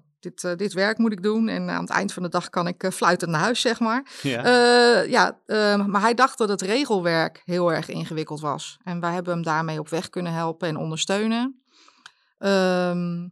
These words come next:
Speaker 1: ook met het grensinformatiepunt in Terneuzen. En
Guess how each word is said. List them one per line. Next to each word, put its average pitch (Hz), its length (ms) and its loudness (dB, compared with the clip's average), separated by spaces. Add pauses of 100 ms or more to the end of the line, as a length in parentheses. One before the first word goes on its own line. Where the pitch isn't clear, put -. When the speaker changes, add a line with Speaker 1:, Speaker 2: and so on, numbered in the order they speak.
(560)
Speaker 1:
ook 185 320 -2
met 165 300 -6
het 160 220 -8
grensinformatiepunt 185 1120 -6
in 185 180 -8
Terneuzen. 180 580 -10 (680)
En 180 420 -4